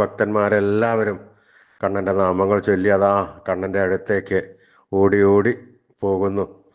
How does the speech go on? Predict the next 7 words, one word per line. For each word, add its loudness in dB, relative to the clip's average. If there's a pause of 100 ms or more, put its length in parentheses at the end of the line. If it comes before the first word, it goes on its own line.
(460)
ആ 4 (220)
സോപാനപ്പടിയിൽ 0 (100)
നിന്ന് -6 (640)
ഒരു 2
നിമിഷമെങ്കിലും, 0 (120)
ഒരു 0
നിമിഷം -2